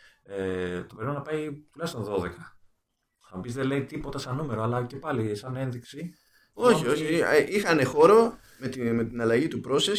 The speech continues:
Speaker 2: και κάνανε συνειδητή επιλογή να το, να, ε,
Speaker 1: Να το ρίξουν αλλού,
Speaker 2: να,
Speaker 1: να το
Speaker 2: να
Speaker 1: κάνουν
Speaker 2: το
Speaker 1: αλλού,
Speaker 2: ρίξουν,
Speaker 1: ας πούμε,
Speaker 2: να το ρίξουν
Speaker 1: θέμα.
Speaker 2: αλλού, να το ρίξουν αλλού. Και τους παίρνει να το κάνουν αυτό το πράγμα, διότι αν το πας σε ρο, τέλος πάντων, σε καθαρή απόδοση,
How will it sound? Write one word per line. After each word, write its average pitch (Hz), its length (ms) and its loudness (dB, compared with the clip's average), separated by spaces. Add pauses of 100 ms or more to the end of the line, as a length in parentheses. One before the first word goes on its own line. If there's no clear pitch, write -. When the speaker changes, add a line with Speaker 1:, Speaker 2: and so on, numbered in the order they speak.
Speaker 2:
και 156 100 -14
κάνανε 196 380 0
συνειδητή 147 480 -4
επιλογή 127 840 -4
να 131 220 -6
το, 127 140 -8 (560)
να, 113 160 -6 (160)
ε, 104 200 -8 (120)
Speaker 1:
Να 117 80 -14
το 113 120 -4
ρίξουν 127 260 -4
αλλού, 117 180 2
Speaker 2:
να, - 60 0
Speaker 1:
να 131 80 2
το 131 60 -6
Speaker 2:
να 135 60 -8
Speaker 1:
κάνουν 135 120 2
Speaker 2:
το 107 60 0
Speaker 1:
αλλού, 104 100 4
Speaker 2:
ρίξουν, - 160 0
Speaker 1:
ας - 60 -4
πούμε, 135 100 -10
Speaker 2:
να 131 60 -8
το 135 60 -4
ρίξουν 165 240 -4
Speaker 1:
θέμα. 131 140 0
Speaker 2:
αλλού, 92 100 0
να 90 80 -4
το 131 100 -10
ρίξουν 143 220 -8
αλλού. 113 180 0 (320)
Και - 120 -8
τους - 240 -4
παίρνει 202 260 2
να 160 140 -2
το 135 80 -6
κάνουν 131 300 -2
αυτό 120 120 -4
το 117 100 -6
πράγμα, 113 580 -2 (380)
διότι 131 800 0 (1040)
αν 156 220 -2
το 165 120 -8
πας 156 500 -2
σε 117 340 -2
ρο, 120 640 6
τέλος 101 220 -6
πάντων, 113 200 -6
σε 110 220 -6
καθαρή 110 420 -4
απόδοση, 117 680 -4